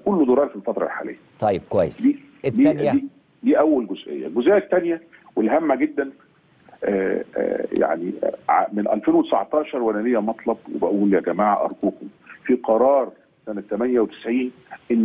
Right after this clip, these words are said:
Speaker 1: ممنوع يدخل مصر العربية إلا موديل السنة الواحدة. سنة تمانية وتسعين كان الدولار بتلاتة جنيه.
Speaker 2: أيوه.
Speaker 1: يعني العربية بعشرة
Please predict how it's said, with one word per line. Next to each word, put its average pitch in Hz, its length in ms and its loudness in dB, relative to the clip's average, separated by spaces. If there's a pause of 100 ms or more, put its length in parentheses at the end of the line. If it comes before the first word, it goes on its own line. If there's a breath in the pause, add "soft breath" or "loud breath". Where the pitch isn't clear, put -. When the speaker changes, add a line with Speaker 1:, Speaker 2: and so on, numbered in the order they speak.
Speaker 1:
ممنوع 120 340 2
يدخل 135 300 0
مصر 117 540 -4 (560)
العربية 107 600 2
إلا 107 220 -2
موديل 127 520 0
السنة 131 320 -4
الواحدة. 113 440 2
سنة 123 120 -2
تمانية 170 340 2
وتسعين 151 420 -2 (280)
كان 127 100 2
الدولار 123 400 2
بتلاتة 110 500 -6
جنيه. 90 140 -6 (360)
Speaker 2:
أيوه. 95 240 0 (180)
Speaker 1:
يعني 107 180 2
العربية 117 340 2
بعشرة 123 400 -4